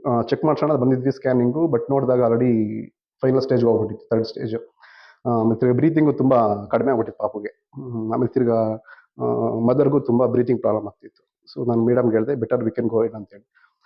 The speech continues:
ಹಂಗೂ ನಮ್ಮ ವೈಫ್ ರಿಕ್ವೆಸ್ಟ್ ಮಾಡಿದ್ರು ಮೇಡಮ್ ಹತ್ರ, "ಮೇಡಮ್, at least ಟೂ ಡೇಸ್ ವೇಟ್ ಮಾಡಿ, ನಮ್ಮ ಹಸ್ಬೆಂಡ್‌ದು ಬರ್ತ್‌ಡೇ ಇದೆ ಟೆಂತ್ಗೆ ಮಾಡೋಣ" ಅಂತೇಳಿ. ಆಮೇಲೆ ಮೇಡಮ್ ಹೇಳಿದ್ರು, "ನಿಂಗೆ ಬರ್ತ್‌ಡೇ ಬೇಕಾ, ನಿಮ್ಮ ಹಸ್ಬೆಂಡ್‌ದಿಲ್ಲ ಪಾಪು ಬೇಕಾ ಅಂತ ಡಿಸೈಡ್ ಮಾಡು" ಅಂತೇಳಿ.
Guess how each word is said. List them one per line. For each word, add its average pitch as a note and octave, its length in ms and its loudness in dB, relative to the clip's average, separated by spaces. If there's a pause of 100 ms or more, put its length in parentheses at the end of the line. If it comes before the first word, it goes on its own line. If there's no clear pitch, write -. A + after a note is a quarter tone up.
(160)
ಹಂಗೂ C3+ 520 6
ನಮ್ಮ A#2 200 2 (320)
ವೈಫ್ B2+ 220 2
ರಿಕ್ವೆಸ್ಟ್ C#3+ 340 2
ಮಾಡಿದ್ರು C3 260 4
ಮೇಡಮ್ B2 200 2
ಹತ್ರ, A2+ 180 0
"ಮೇಡಮ್, B2+ 300 0
at A2+ 180 0
least C3+ 200 0
ಟೂ E3+ 160 4
ಡೇಸ್ E3 260 4
ವೇಟ್ D3 180 0
ಮಾಡಿ, C3 380 4 (360)
ನಮ್ಮ A#2 320 2
ಹಸ್ಬೆಂಡ್‌ದು A#2+ 440 2
ಬರ್ತ್‌ಡೇ A#2+ 340 2
ಇದೆ A2 420 2
ಟೆಂತ್ಗೆ A2 640 -4 (120)
ಮಾಡೋಣ" A2 260 -4
ಅಂತೇಳಿ. A2+ 500 -6 (320)
ಆಮೇಲೆ A#2+ 220 0
ಮೇಡಮ್ A#2+ 300 2
ಹೇಳಿದ್ರು, A#2 360 2
"ನಿಂಗೆ A#2 200 -2
ಬರ್ತ್‌ಡೇ C3 300 2
ಬೇಕಾ, B2+ 300 2 (220)
ನಿಮ್ಮ B2 140 0
ಹಸ್ಬೆಂಡ್‌ದಿಲ್ಲ B2 420 2
ಪಾಪು B2 280 -4
ಬೇಕಾ A2+ 340 -6
ಅಂತ G#2+ 140 -6
ಡಿಸೈಡ್ A#2 320 -12
ಮಾಡು" G#2+ 180 -12
ಅಂತೇಳಿ. A2 580 -10